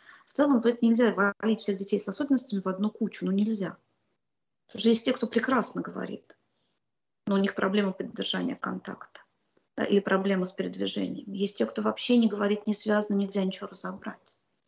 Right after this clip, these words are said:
То есть, увидев ребёнка с особенностями, в первую очередь стоит оценить, а с чем мы имеем дело, какой он.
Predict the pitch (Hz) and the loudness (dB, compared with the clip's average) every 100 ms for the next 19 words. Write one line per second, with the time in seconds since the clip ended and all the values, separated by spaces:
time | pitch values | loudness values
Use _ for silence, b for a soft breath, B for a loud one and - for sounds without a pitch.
0 | _ _ _ _ _ 202 190 - 208 214 | _ _ _ _ _ 0 0 -4 0 0
1 | 208 247 208 185 - 202 214 196 180 - | 2 0 -2 -4 -2 -2 2 0 0 -6
2 | 196 - 285 339 294 247 - - 202 - | -8 -6 -4 0 2 2 0 -4 -4 2
3 | 240 226 226 226 - 226 214 - 220 220 | 2 2 -2 -2 2 2 2 2 2 2
4 | 185 - - 196 180 180 180 180 202 180 | 0 -4 0 0 0 -2 -4 -4 -2 -2
5 | - - - 92 - | -4 -12 -8 -8 -8